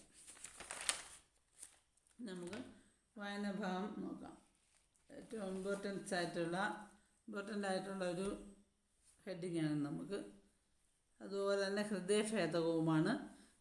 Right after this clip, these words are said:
യേശു മരിക്കുന്നു. ലൂക്കോസ് എഴുതിയ സുവിശേഷം ഇരുപത്തിമൂന്നാമത് അധ്യായത്തിൻ്റെ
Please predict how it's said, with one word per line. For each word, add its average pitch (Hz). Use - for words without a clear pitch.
യേശു 240
മരിക്കുന്നു. 170
ലൂക്കോസ് 294
എഴുതിയ 254
സുവിശേഷം 233
ഇരുപത്തിമൂന്നാമത് 240
അധ്യായത്തിൻ്റെ 202